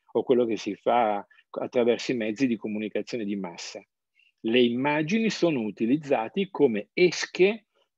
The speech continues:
per catturare i consumatori, i clienti. E, eh, quindi la percezione del pubblico è che se io tolgo un me-, tolgo un'esca,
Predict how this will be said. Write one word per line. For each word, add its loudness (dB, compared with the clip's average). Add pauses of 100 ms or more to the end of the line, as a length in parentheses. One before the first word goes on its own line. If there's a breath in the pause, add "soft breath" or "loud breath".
per 4
catturare -2
i 0
consumatori, 0
i -6
clienti. -2 (1600 loud breath)
E, 4
eh, -2 (500)
quindi 4 (460 soft breath)
la 0
percezione 0
del 0
pubblico 0
è 4
che 2
se 2
io 2
tolgo 0
un -12
me-, -6
tolgo 4
un'esca, -6